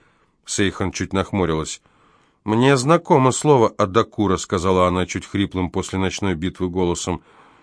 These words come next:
«Это одно из чудовищ японской мифологии». «Древний дух, который появлялся на полях сражений», — подтвердил профессор. «Гигантский скелет, состоящий из разрозненных останков,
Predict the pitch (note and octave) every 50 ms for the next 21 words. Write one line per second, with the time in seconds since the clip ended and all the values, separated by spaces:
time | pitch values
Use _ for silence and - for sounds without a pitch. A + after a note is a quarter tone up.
0 | _ _ _ - A#2+ A#2 - C#3 C3+ C#3 C3+ C#3+ D3 C#3+ C#3 - - - C#3+ C3+
1 | D3 C#3+ C#3+ C3 - - C#3 C3+ - D3 C#3 B2+ - - C#3 C3+ C#3 C3 - D#3
2 | D#3 D3+ B2+ G2+ D#2+ D2 E2 D#2+ D2 - - _ _ _ _ _ - _ - _
3 | _ _ - A#2 D3+ E3 D#3 C#3 B2+ C3 D3 C#3+ C3 D3+ C#3+ A2+ - - A2 F#2+
4 | - A#2 A2+ A2+ A2+ A2 - A#2 A#2 A#2 A2 A#2 A#2+ A#2 G#2+ G2 - - G#2+ G#2
5 | F#2+ - A#2+ A2+ A2+ G#2 - - - A2 A2+ G#2 F2+ A2 G2+ F#2+ F2+ F2 - F2+
6 | - - - G2+ F#2 E2+ G2 F#2+ F2+ - F#2+ F#2+ - - G#2 F2+ - - G2 E2+
7 | E2 _ _ - - - - _ _ - G2 B2 C3 B2+ C#3 C3 A#2 - - -
8 | B2 - - - C#3 C3+ D3 D#3 D3+ - - G2 - - B2 B2 B2 A#2+ - -
9 | - A2+ G2+ F2+ A2 A2+ A2 G2+ A#2 B2+ A2+ F#2 G#2+ A2+ A2 A2 A2 G#2 - A#2+
10 | A2 - - D3+ D3 C#3 - - F#2+ -